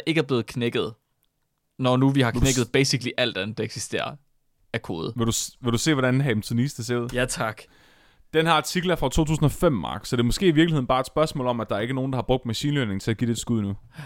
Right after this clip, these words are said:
Speaker 1: Er det und-, er det tegn, der er brugt på andre sprog? Jeg kan se
Speaker 2: Det er et rigtig godt spørgsmål.
Speaker 1: Tak.
Speaker 2: Så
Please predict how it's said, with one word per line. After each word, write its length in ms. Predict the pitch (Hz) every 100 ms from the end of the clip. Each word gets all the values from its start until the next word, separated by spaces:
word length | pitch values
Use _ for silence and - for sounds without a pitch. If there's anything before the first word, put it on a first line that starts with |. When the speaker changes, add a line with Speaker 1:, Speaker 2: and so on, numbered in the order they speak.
| -
Speaker 1:
Er 120 | 151 170
det 160 | 233 - 185
und-, 380 | 190 _ _ -
er 160 | 170
det 180 | 190 233 -
tegn, 600 | - 247 220 135 139 123 _ _
der 200 | 143 135 -
er 80 | 135 - -
brugt 340 | - 185 - -
på 120 | - -
andre 280 | 139 165 175
sprog? 600 | - - 202 143 - - _ _ _ _ -
Jeg 80 | 143
kan 40 |
se 180 | 185 170 _ -
Speaker 2:
Det 220 | 156 180 - -
er 120 | 147
et 180 | 143 170
rigtig 260 | - 190
godt 160 | 156 -
spørgsmål. 520 | - 175 - - 143
Speaker 1:
Tak. 240 | - 175 -
Speaker 2:
Så 400 | - 127 127